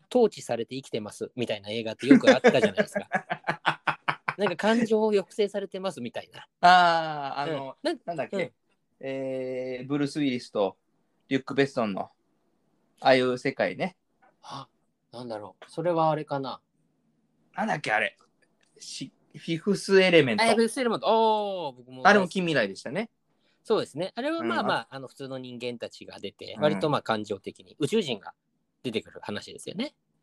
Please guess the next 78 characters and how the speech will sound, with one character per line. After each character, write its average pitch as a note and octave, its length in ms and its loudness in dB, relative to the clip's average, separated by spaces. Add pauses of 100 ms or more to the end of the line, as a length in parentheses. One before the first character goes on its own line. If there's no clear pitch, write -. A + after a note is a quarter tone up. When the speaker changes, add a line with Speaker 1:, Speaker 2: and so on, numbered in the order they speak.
Speaker 2:
あ A#3 80 6
れ、 F3+ 80 10
Speaker 1:
宇 - 20 8
宙 D#3 80 6
人。 F#4+ 100 2
Speaker 2:
宇 F#4+ 40 -4
宙 C4+ 60 -2
人 D3+ 100 2
で A#2+ 60 -8
し A2 40 -16
た G#2+ 80 -6
っ - 40 -10
け？ - 200 -12 (140)
Speaker 1:
う A#3+ 100 8
ん。 A3+ 60 10
Speaker 2:
そ A#3+ 40 8
ん C4 40 6
な C#4+ 80 8
話 D4 180 2
だ G3+ 80 0
っ - 20 -4
た A2 60 -6
っ - 60 -6
け？ - 80 -20
Speaker 1:
あ - 40 -20
れ - 20 -20
は、 - 80 -20 (200)
あ F#3+ 120 -4
れ A#3 80 -2
は G#3+ 120 -4
ね、 F3 160 -6
そ A2 280 -8
う。 - 340 -20
あ C3 120 -12
の B2 720 -10 (240)
ー、 A#2+ 60 -6
な C3 60 2
ん - 20 4
だ C#3+ 60 4
っ C#3+ 40 2
け、 C3+ 160 0
Speaker 2:
お B2 60 0
ー。 D3 60 0
Speaker 1:
主 - 20 -2
人 D3+ 200 0
公 G#2+ 180 2
の、 G2 220 -10 (1400)
あ A2 80 -10
の、 G#2 100 -8
バ D3 120 8
イ E3 40 6
オ E3 60 4
ハ D#3 120 4
ザ D#3 80 2
ー C#3+ 40 4
ド E4+ 60 4
の D#4 40 6
Speaker 2:
支 - 20 2
配 E3+ 80 -4
さ D3+ 140 2
れ C3 100 2
て C3+ 160 -2
る C3+ 120 -4
感 A2 200 -6
っ - 20 -10
て G#2+ 80 -6
何？ G#2 200 -4
あ、 B2 100 -2
Speaker 1:
そ - 140 -20
う。 - 40 -20
Speaker 2:
カ C#4 180 8
ー C#4+ 40 6
ト・ C#4+ 100 8
ラ C#4+ 100 8
ッ - 20 4
セ - 200 4
ル C#3 120 2
の A#2+ 300 0